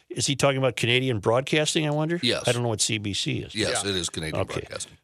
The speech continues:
Speaker 1: Uh, the former T J Hooker lead continued to engage the fans on the issue, explaining that he's worried about the myopic glasses that the classic song is being viewed through.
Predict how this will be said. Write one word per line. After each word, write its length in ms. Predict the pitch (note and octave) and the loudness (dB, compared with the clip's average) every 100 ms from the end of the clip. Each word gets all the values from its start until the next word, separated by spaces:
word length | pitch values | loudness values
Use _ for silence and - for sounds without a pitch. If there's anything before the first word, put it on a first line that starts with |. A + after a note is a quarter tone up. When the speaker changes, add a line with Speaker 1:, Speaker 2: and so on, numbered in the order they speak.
| - | -2
Speaker 1:
Uh, 240 | B2 A#2+ | 2 2
the 100 | A2+ | 0
former 400 | - C#3+ D3+ C3+ | 2 4 4 2
T 300 | - - F#3 | 0 -2 0
J 300 | C#3 D#3 D3 | 2 2 4
Hooker 440 | C3 E3 E3+ D3 A#2+ | 2 2 4 2 2
lead 400 | C3+ D#3+ D#3+ C#3 | 2 2 0 0
continued 560 | B2+ G#2+ D#3 D#3+ D#3 C#3 | -2 2 2 2 2 2
to 120 | B2+ | 0
engage 480 | A2+ B2+ C3+ C3 B2+ | 2 2 2 0 -2
the 140 | A#2 | -2
fans 420 | - B2+ C3 A#2+ | 0 0 2 0
on 80 | A2+ | 0
the 160 | G#2+ A2 | 0 0
issue, 300 | A2 E3+ C3 | 2 2 2
explaining 500 | - - C#3 C3+ C3 | 0 2 0 2 0
that 80 | |
he's 180 | A2+ G#2 | 0 0
worried 400 | G#2+ C#3+ D3+ D3 | 2 2 2 2
about 380 | B2 A#2+ A#2+ A#2 | 2 2 2 2
the 200 | A#2+ G#2 | -2 -2
myopic 720 | - G#2+ G#2 A2+ A#3 - - A#2 | -2 0 2 2 2 -2 -4 0
glasses 520 | B2 B2 A#2+ A#2 G#2+ | 2 4 0 0 -2
that 120 | G2 | -2
the 80 | - | -4
classic 460 | - A2 A2+ A#2+ | 0 0 0 -2
song 320 | - G#2 G2+ G2+ | 0 0 0 -2
is 100 | E2+ | -4
being 320 | G2+ G2 F2 | -2 -2 -4
viewed 420 | D#2 A2+ B2 G#2 | -2 -2 -2 -4
through. 340 | - F2+ C2+ | -4 -4 -4